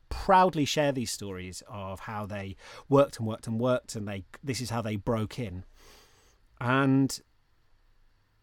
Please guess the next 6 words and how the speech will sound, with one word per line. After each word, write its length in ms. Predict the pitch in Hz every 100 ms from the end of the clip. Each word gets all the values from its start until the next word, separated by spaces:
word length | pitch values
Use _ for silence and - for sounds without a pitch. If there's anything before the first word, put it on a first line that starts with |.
| _ _ _ -
I 140 | 190
got, 160 | - 185
made 200 | 165 147
myself 260 | 135 143
really 640 | 120 127 143 135 131 120 -
ill 400 | 135 104 95